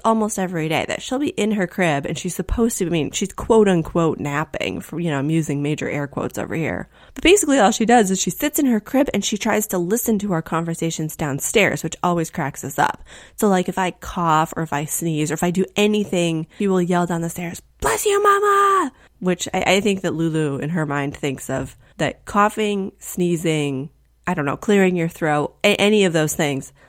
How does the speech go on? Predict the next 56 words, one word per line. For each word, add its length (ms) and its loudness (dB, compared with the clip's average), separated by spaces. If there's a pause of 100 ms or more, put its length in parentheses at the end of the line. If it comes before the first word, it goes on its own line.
(120)
those 200 2
are 100 2
all 220 6
basically 400 -4
the 80 -6
same 220 -2
as 100 -4
sneezing. 380 -4
So 100 -12
those 200 -2
all 220 4
get 140 -4
a 40 -4
"Bless 300 0
you" 160 -8
from 240 -4
Lulu 260 -4 (260)
every 260 2
time. 280 -4 (240)
And 100 0
you 80 2
have 120 0
to 80 -2
acknowledge 440 2
her 160 0
or 100 -4
she 160 -8
will 100 -2
keep 220 -10
saying 460 0
it. 180 -10 (180)
So 520 4 (180)
it 140 0
just 160 -4
cracks 360 -2
us 160 -4
up 180 0
because, 380 -6
like, 300 -4 (160)
you 160 -2
might 180 2
be 80 0
downstairs 920 -2 (100)
and 140 -2
you 80 -2
might 360 -2 (220)
cough 720 2 (140)
and 120 2
you 60 4
might 200 0
have 220 -4
totally 320 2
forgotten 340 4
about 240 4
Lulu 220 0
because 320 -2